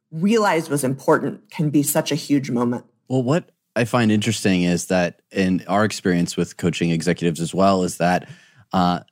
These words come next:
Speaker 2: they have a high level of internal self-awareness, but they don't have a lot of input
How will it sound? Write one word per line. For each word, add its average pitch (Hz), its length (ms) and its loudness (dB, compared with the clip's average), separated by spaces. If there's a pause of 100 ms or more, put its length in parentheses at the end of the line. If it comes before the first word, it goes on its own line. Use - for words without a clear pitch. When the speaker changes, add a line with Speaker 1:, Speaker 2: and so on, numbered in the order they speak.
(140)
Speaker 2:
they 110 200 0
have 123 180 2
a 113 60 0
high 120 400 0
level 107 340 2
of 85 100 0
internal 113 460 0
self-awareness, 117 800 0
but 98 400 -2
they 104 300 0
don't 123 340 0
have 120 380 0
a - 20 0
lot 104 220 2
of 92 240 -4
input 113 680 0